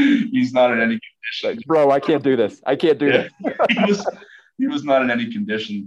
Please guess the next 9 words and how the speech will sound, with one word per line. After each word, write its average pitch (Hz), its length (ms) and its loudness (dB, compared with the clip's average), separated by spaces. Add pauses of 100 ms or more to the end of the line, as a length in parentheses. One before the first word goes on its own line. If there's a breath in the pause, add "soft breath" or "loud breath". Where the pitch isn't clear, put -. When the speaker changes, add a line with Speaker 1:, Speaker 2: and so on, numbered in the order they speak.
Speaker 1:
to, 98 260 -6
uh, 90 240 -2 (140)
give 95 140 -6 (160)
takes. - 440 -14 (560)
So, 85 440 -4
uh, 82 380 -4 (180)
he's, 95 540 -6 (180)
you 92 120 -10
know, 82 340 -12